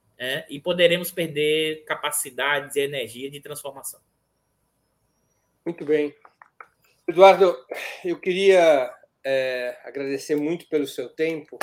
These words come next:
Speaker 2: e por essa conversa tão informativa, como você disse, em cima do laço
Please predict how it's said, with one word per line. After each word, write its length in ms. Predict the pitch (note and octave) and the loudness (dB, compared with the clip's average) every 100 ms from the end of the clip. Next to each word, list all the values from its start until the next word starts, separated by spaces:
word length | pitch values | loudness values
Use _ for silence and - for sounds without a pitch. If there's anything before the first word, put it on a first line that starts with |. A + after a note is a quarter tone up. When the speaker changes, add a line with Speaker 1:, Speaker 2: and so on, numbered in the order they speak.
| - _ _ - | -14 _ _ -20
Speaker 2:
e 80 | B2+ | -16
por 140 | B2+ C#3 | -6 -4
essa 180 | C#3+ | -4
conversa 720 | - C3 C#3+ D#3+ - E3+ C#3+ - _ | -6 -2 0 0 -2 -4 -4 -6 _
tão 160 | - F#3 | -4 -2
informativa, 800 | G3 F#3+ E3+ D3+ - F#3+ F#3 C#3 | 0 0 0 -2 -4 -8 -6 -6
como 200 | D#3 D#3+ | -8 -6
você 260 | D#3 D3+ | -6 -4
disse, 260 | C#3+ D#3+ D#3+ | -8 -8 -12
em 60 | C#3+ | -14
cima 280 | - F#3 | -10 -8
do 120 | D#3+ C#3+ | -4 0
laço 520 | D3+ D#3+ - - | 0 0 -4 -16